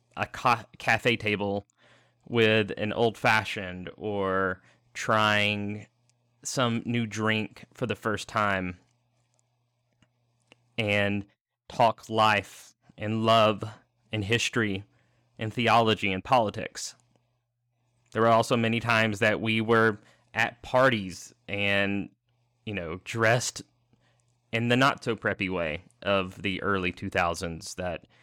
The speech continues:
we will not speak of today. But that all brings me to, I find preppy and Ivy to be both a, a traditional aspect of dressing, but also a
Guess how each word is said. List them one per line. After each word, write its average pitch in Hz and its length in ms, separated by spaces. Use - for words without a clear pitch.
we 101 140
will 95 160
not 87 180
speak - 320
of 80 340
today. - 380
But 127 360
that 147 180
all 147 220
brings 135 260
me 123 120
to, 127 200
I 120 80
find 123 460
preppy 180 640
and 127 180
Ivy 139 440
to 135 100
be 123 200
both 120 360
a, 110 440
a 120 100
traditional 139 840
aspect 156 520
of 131 80
dressing, 143 440
but 127 120
also 123 720
a 110 380